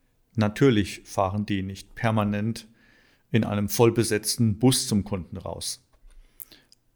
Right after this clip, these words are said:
Hier hat einer den Hut auf, das ist in der Regel der Verkäufer, der Gebietsverantwortliche, und der zieht an Experten hinzu, was für den Betreuungs-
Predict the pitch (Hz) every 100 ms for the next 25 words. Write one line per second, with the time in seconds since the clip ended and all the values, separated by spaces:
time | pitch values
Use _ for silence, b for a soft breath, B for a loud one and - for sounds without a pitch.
0 | _ _ 117 98 98 - - 113 135 147
1 | 120 110 127 139 139 127 147 - 101 107
2 | 123 120 104 98 104 101 95 98 95 92
3 | 101 - - - 101 113 135 135 131 110
4 | - 151 - - - 117 110 107 - -
5 | 107 113 - 165 135 - 131 101 - 107
6 | 104 - - 123 - - 131 120 110 -
7 | 120 113 113 B B B 80 101 127 -
8 | 110 98 98 95 b b b - - 110
9 | 127 151 160 160 -